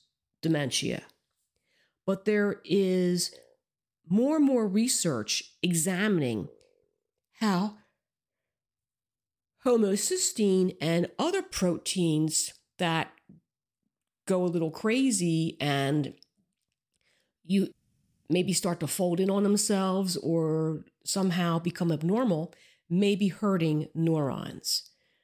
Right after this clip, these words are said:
Now, having said all that, I want to get back to that book about the end of Alzheimer's.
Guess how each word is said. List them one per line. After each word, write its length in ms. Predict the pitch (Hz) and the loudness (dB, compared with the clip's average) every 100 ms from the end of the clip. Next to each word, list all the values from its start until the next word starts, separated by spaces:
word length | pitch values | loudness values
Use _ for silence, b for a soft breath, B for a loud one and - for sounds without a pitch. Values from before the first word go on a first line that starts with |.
| b b _ _ _ | b b _ _ _
Now, 220 | - 190 170 | -2 0 0
having 680 | - 226 254 311 370 359 | -4 -4 -2 -2 -4 -2
said 500 | 359 - 254 214 202 - | -2 0 0 0 -2 -2
all 220 | 185 180 | 0 2
that, 380 | 165 160 135 - _ _ _ _ | 2 2 0 -4 _ _ _ _
I 100 | 151 | -2
want 260 | 165 180 202 | 0 2 2
to 60 | 208 | 0
get 360 | 208 - - | -2 -6 -4
back 520 | 185 160 143 - - _ _ - | -2 0 -2 -6 -16 _ _ -6
to 680 | - 175 160 151 147 143 - | -2 0 2 2 2 0 -2
that 440 | - 143 147 160 147 | -4 -2 -2 -6 0
book 420 | 240 - - - | 0 0 -6 -6
about 480 | 151 151 147 135 - | -4 -2 -2 -2 -4
the 180 | 175 - | -4 -2
end 240 | 143 147 | -2 0
of 100 | 151 | 0
Alzheimer's. 880 | 214 285 277 160 95 82 - - | 0 -2 -2 -4 -6 -6 -4 -4